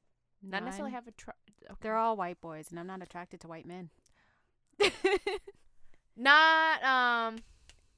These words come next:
Speaker 1: Princess and the Frog.
Speaker 2: I knew you were gonna bring that <laughs> up. Hmm.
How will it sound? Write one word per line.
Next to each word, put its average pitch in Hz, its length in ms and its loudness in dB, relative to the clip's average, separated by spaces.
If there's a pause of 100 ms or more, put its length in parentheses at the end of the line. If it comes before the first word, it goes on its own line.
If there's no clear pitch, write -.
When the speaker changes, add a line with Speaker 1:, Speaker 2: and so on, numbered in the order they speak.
(600)
Speaker 1:
Princess 220 340 -12
and 214 100 -12
the 190 60 -12
Frog. 165 360 -8 (1600)
Speaker 2:
I 202 60 -10
knew 202 100 -6
you 180 80 -8
were 170 60 -10
gonna 180 140 -8
bring 233 200 -4
that 233 160 0
<laughs> - 20 4
up. 359 80 2 (1800)
Hmm. 226 260 -16